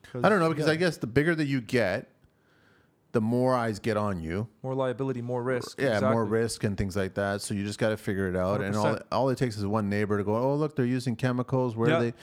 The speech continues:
Speaker 1: Yeah,
Speaker 2: where's
Speaker 1: they're not
Speaker 2: that
Speaker 1: wearing
Speaker 2: chemical?"
Speaker 1: masks
Speaker 2: It's,
Speaker 1: or
Speaker 2: yeah,
Speaker 1: whatever.
Speaker 2: they're not wearing masks or whatever. The neighbors aren't. Like, I don't know. It's just, I, I'm sure that there's some ridiculous rules out there that are probably
Speaker 1: There's gotta
Speaker 2: applicable.
Speaker 1: be. There's definitely gotta be.
Speaker 2: So as long as you educate yourself and then you're prepared, so then if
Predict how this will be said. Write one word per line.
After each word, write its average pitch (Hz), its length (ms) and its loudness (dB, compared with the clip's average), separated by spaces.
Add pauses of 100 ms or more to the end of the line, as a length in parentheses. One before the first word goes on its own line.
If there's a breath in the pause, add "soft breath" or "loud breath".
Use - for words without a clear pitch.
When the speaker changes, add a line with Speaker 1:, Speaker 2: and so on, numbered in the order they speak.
(220 loud breath)
Speaker 1:
Yeah, 160 120 6
Speaker 2:
where's 151 180 4
Speaker 1:
they're 151 100 6
not 156 60 2
Speaker 2:
that 156 40 0
Speaker 1:
wearing 147 140 4
Speaker 2:
chemical?" 147 220 2
Speaker 1:
masks - 260 -2
Speaker 2:
It's, 123 100 2
Speaker 1:
or 131 160 0
Speaker 2:
yeah, 131 60 -2
Speaker 1:
whatever. 147 380 4
Speaker 2:
they're 127 100 2
not 127 160 2
wearing 120 240 2
masks 113 480 0
or 110 100 4
whatever. 104 400 2
The 95 140 0
neighbors 104 320 2
aren't. 104 180 -2
Like, 139 160 0
I 165 80 2
don't 160 160 0
know. 113 120 2
It's 92 120 -2
just, 110 220 -4
I, 123 180 2
I'm 110 160 0
sure 127 200 -2
that 117 120 0
there's 104 180 0
some 104 160 -2
ridiculous 98 520 -2
rules 98 240 0
out 85 180 -2
there 90 140 0
that 90 160 -2
are 85 40 -2
probably 92 260 -2
Speaker 1:
There's 85 80 -2
gotta 202 180 2
Speaker 2:
applicable. 101 340 0
Speaker 1:
be. 120 60 -2
There's 135 160 -6
definitely 156 300 -2
gotta 139 240 -2
be. 104 160 -8
Speaker 2:
So 117 220 2
as 117 200 -2
long 139 200 4
as 123 140 0
you 120 180 2
educate 123 380 0
yourself 123 500 -2
and 104 140 0
then 107 140 0
you're 95 100 0
prepared, 104 540 -2
so - 100 -4
then 101 300 0
if - 180 -4